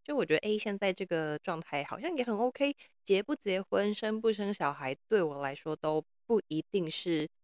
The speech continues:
呃，一个必选题。那我在很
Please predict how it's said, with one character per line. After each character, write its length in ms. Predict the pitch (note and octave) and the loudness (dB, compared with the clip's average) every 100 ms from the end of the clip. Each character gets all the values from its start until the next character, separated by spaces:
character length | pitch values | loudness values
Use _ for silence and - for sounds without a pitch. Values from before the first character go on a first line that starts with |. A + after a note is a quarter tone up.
| _ - | _ -4
呃， 280 | D#3 C#3+ - | -2 -2 -4
一 80 | D#3 | -2
个 180 | E3 D#3 | -2 -4
必 200 | - E3 | -4 -6
选 280 | A#2+ - - - | -6 -6 -8 -8
题。 340 | - - - - _ _ _ | -14 -14 -20 -20 _ _ _
那 400 | A3+ G3 D#3+ C#3+ - | 0 2 2 0 0
我 160 | E3 D3+ _ _ _ _ | 0 0 _ _ _ _
在 180 | B3+ A3 | 2 2
很 260 | - C3+ | 2 -6